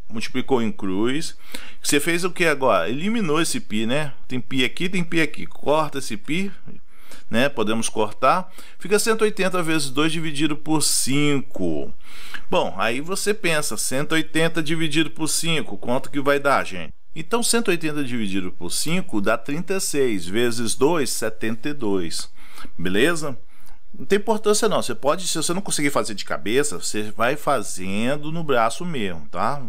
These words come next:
Faz a conta dividida, então multiplica, dá trezentos e sessenta dividido por cinco. Não tem importância. Vamos lá fazer a última saideira, então. Vamos lá, cinco π sobre três tá para x, né? Vamos multiplicar em cruz, o π vai eliminar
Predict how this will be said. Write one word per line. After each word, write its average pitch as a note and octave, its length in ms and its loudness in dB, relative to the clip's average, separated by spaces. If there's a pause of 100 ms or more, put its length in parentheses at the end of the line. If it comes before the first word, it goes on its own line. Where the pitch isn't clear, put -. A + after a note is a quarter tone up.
Faz G2 200 0
a G#2 60 -2
conta G#2 240 -4
dividida, G2+ 880 0 (400)
então A#2 300 2
multiplica, A2+ 760 0
dá G2+ 140 2
trezentos G2 380 0
e - 20 -2
sessenta A#2 320 0
dividido G2 320 0
por C3+ 100 0
cinco. A2+ 380 0 (540)
Não C#3+ 160 2
tem D3+ 160 2
importância. D3+ 600 0 (480)
Vamos G3 160 4
lá A3 140 4
fazer E3+ 260 0
a F#3+ 80 4
última F3+ 360 0
saideira, E3 480 0
então. F3 360 0 (360)
Vamos C#3 180 2
lá, D#3+ 100 2
cinco E3 520 0
π F3+ 420 0 (480)
sobre C#3 380 0
três E3+ 440 0
tá E3 220 2
para F3 260 0
x, - 540 -4
né? F3+ 260 2 (440)
Vamos A2+ 160 2
multiplicar A2+ 400 2
em G#2 80 -2
cruz, D#3 500 0
o D#3 80 2
π C#3 460 2
vai D#3 480 2
eliminar C3+ 840 -2